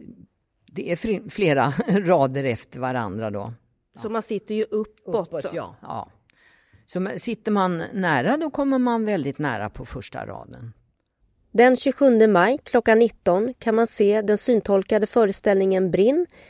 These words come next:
Speaker 2: Det finns även ytterligare ett tillfälle. För bokning och mer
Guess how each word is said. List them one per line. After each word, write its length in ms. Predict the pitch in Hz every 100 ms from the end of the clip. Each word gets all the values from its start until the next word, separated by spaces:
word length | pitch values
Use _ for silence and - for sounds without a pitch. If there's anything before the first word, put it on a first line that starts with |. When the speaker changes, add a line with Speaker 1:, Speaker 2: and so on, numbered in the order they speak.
| _ _
Speaker 2:
Det 100 | -
finns 280 | 175 196 -
även 340 | 196 165 175 -
ytterligare 520 | - - 175 190 220
ett 200 | 220 -
tillfälle. 640 | - 214 - 214 202 254 392 _ _ _ _ _ _ _
För 180 | - 254
bokning 600 | 285 285 - 262 285 320 -
och 120 | 226
mer 380 | 208 208 247